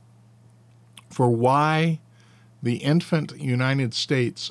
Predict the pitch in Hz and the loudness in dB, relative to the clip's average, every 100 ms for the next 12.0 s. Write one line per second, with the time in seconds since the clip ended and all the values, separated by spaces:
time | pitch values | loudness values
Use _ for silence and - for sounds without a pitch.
0 | - - - 117 107 113 139 160 107 - | -12 -10 -6 -4 -4 -2 0 0 -2 -10
1 | - 120 110 - 123 131 127 117 107 - | -10 -4 -4 -2 -2 0 0 0 -4 -8
2 | - 143 127 - 113 - 135 127 110 110 | -6 -2 -2 -4 -8 -2 -2 -2 -6 -4
3 | 107 110 113 107 104 117 135 113 104 - | -6 -6 -6 -4 -2 -2 -4 -6 -12 -16
4 | - - - - 147 113 - 127 117 107 | -20 -20 -20 -10 -4 -4 -2 0 0 -2
5 | 117 110 107 107 101 - 131 117 - - | -4 -2 -2 -4 -6 -6 -4 -6 -10 -20
6 | _ _ _ _ - - _ - _ - | _ _ _ _ -20 -20 _ -20 _ -20
7 | _ _ _ _ _ _ _ 185 139 135 | _ _ _ _ _ _ _ -2 2 4
8 | 131 - 151 165 147 131 - - 143 143 | 2 2 2 2 0 -2 -4 -2 2 4
9 | 135 131 123 127 120 147 131 - 110 - | 4 2 0 -2 0 2 2 -4 -10 -14
10 | _ _ _ _ _ - 131 120 113 120 | _ _ _ _ _ -6 0 0 2 2
11 | 135 143 139 131 127 127 143 131 113 113 | 2 2 2 0 0 0 0 0 -2 -6